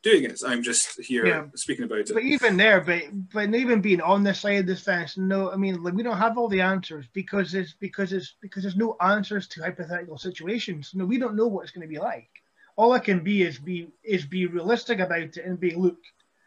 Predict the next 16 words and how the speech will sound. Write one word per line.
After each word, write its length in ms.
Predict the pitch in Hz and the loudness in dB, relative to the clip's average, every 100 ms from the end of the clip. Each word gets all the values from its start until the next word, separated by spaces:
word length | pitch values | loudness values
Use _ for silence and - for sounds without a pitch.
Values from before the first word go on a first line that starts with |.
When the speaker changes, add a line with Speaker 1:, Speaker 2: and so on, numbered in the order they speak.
| _ _ | _ _
Speaker 2:
I 40 | |
don't 100 | 180 233 | 4 4
wanna 120 | 185 | 4
be 100 | 190 | -2
the, 180 | 175 165 | -4 -8
the 100 | 175 | -8
glass 300 | 175 202 - | -2 0 -2
is 80 | 156 | -2
half 240 | 175 - | -2 -2
full," 280 | 226 202 147 | -2 -2 -2
but, 320 | 147 180 170 _ _ - - _ _ _ _ _ _ _ _ _ _ | -2 -2 -2 _ _ -20 -20 _ _ _ _ _ _ _ _ _ _
you 80 | 202 | -4
know. 120 | 160 - - - - _ _ _ _ _ _ _ _ _ _ _ _ _ _ _ _ _ - | -4 -6 -18 -20 -20 _ _ _ _ _ _ _ _ _ _ _ _ _ _ _ _ _ -14
Speaker 1:
I 60 | 117 | -4
know, 80 | 110 | 2
Speaker 2:
Yeah. 240 | - 117 | 2 0